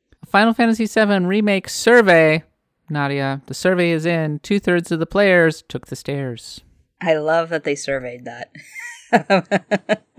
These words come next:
Speaker 2: I wouldn't even think to survey it, but I took the stairs. Did you take the stairs?
Speaker 1: I did not take the stairs.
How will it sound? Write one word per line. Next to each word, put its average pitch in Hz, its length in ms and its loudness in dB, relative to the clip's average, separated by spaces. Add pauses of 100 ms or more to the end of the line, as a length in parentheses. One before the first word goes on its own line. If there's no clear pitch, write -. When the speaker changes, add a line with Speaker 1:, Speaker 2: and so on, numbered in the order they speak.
(380)
Speaker 2:
I 165 120 -2
wouldn't 175 200 -2
even 160 200 -2
think 147 240 -4
to 147 80 -6
survey 139 440 -2
it, 113 200 -4
but 135 220 -2 (320)
I 143 120 -2
took 185 180 -2
the - 60 -14
stairs. 127 380 -2
Did 123 120 -16
you 139 60 -6
take 160 180 -4
the 175 60 -16
stairs? 196 300 -4 (280)
Speaker 1:
I 160 100 -8
did 160 140 -10
not 151 180 -8
take 139 160 -14
the - 100 -18
stairs. - 420 -20